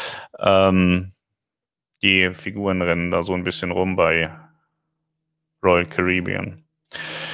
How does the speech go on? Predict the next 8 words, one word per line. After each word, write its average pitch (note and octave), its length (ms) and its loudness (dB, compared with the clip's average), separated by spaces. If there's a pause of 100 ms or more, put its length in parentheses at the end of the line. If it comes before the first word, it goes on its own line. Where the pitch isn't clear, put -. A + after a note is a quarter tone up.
(400)
Das - 180 2
ist - 220 4
Dance A2+ 480 4
River A#2 400 6
Falls C3 760 2 (1200)
in F#2+ 160 -6
Ojos A2 580 4
Rios, B2 760 4